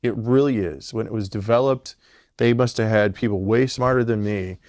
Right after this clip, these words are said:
sitting around in a room, and they worded it, in my opinion, absolutely perfect.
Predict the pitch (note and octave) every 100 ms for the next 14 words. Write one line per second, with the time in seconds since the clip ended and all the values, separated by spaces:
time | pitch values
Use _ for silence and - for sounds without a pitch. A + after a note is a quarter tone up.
0 | - _ - B2+ C3 C3 B2+ B2 A2 G2+
1 | G#2+ G#2 G2+ G2 A2+ G#2 A2+ A#2 G#2+ A#2
2 | B2+ B2+ A#2+ A#2 G#2 G#2+ C3 A#2+ A#2 A2
3 | G#2 G2 - _ _ A2+ B2 - A#2 G#2+
4 | G2+ G2+ - - - _